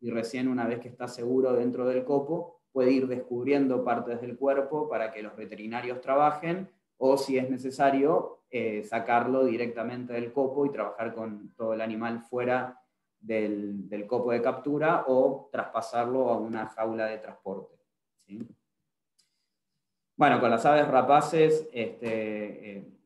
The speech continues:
muchas veces se, se utiliza esto de, de, de generar estos capuchones en, en las patas para protegernos de las garras, este, eso puede ser algo útil.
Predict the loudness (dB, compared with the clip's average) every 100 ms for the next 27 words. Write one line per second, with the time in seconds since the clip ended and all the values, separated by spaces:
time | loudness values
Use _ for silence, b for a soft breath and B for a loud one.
0 | _ _ _ -6 -2 0 2 0 0 -2
1 | -2 -4 -4 -6 -6 -4 -4 -2 -4 -2
2 | -2 0 0 -2 -6 -10 -12 -8 -8 -6
3 | -4 -4 -6 -8 -8 -6 -4 -6 -6 -2
4 | 0 -2 -6 -14 -10 -10 -10 -10 -10 0
5 | 4 4 2 0 -2 -4 -2 -2 -4 -10
6 | -10 -8 -6 -6 -8 -14 _ -10 -6 -4
7 | 4 4 6 4 2 0 -10 -16 -16 -16
8 | -14 -14 -16 -20 -18 -14 -14 -8 -6 0
9 | 2 0 0 -4 -4 -12